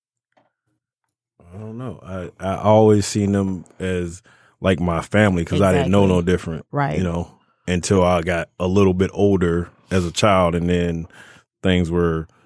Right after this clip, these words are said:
Speaker 1: kind of told that, well, I knew that my stepfather wasn't my real father 'cause my mother never kept that
Speaker 2: Mm-hmm.
Speaker 1: from me. So I never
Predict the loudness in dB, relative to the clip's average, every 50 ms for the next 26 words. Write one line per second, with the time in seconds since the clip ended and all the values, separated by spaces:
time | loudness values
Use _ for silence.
0 | _ _ _ _ _ _ _ _ _ _ -8 -6 -4 -4 -4 -4 -6 -10 -18 -20
1 | -20 _ _ _ _ _ _ _ _ -6 0 2 2 2 2 0 -2 -2 2 2
2 | 4 4 2 0 -2 -6 _ _ _ _ -2 0 2 4 4 6 6 6 6 6
3 | 4 2 0 -4 _ _ _ _ _ _ _ -2 0 0 2 2 0 0 0 0
4 | -2 -2 -2 0 0 0 2 2 0 0 0 2 2 2 2 0 -4 -4 -4 -4
5 | -2 0 4 4 4 4 4 2 -2 -2 -2 -2 -2 -4 -4 -4 -4 -2 0 2
6 | 4 4 4 4 2 0 0 -2 -2 -2 0 0 0 0 2 0 0 0 0 -4
7 | _ _ _ _ _ -20 -18 -8 -2 2 2 4 4 2 0 -4 -8 -8 -6 -4
8 | -2 -2 -2 -2 -4 -4 -4 -2 -2 -2 -2 -2 -4 -6 -8